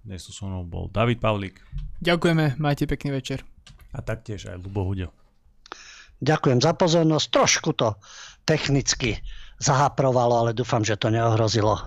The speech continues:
Speaker 3: informácie a
Speaker 1: Absolútne v pohode.
Speaker 3: celkovo kvalitu vysielania. A vám všetkým ďakujem za pozornosť a dúfam, že v pondelok sa počujeme. Umení a kultúre bez cenzúry a autocenzúry. Príjemný víkend, dovidenia,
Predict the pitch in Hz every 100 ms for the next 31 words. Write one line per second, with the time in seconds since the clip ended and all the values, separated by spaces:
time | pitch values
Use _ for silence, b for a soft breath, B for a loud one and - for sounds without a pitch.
0 | - 113 - 110 104 101 - 98 92 110
1 | 104 98 - 123 123 101 101 123 104 104
2 | 104 107 123 104 107 104 98 B B B
3 | B B B 135 147 175 - 160 - 143
4 | 127 - 127 110 131 165 143 156 156 151
5 | 139 - - - - 143 147 139 117 117
6 | - 131 123 117 117 104 123 110 123 113
7 | 107 101 B B B B B B B _
8 | _ 131 135 120 110 95 117 117 123 110
9 | 104 - 107 131 - 127 117 110 104 98
10 | 98 - - 110 - - 104 101 98 98
11 | - 165 156 123 110 131 - 123 117 -
12 | 127 143 127 117 110 104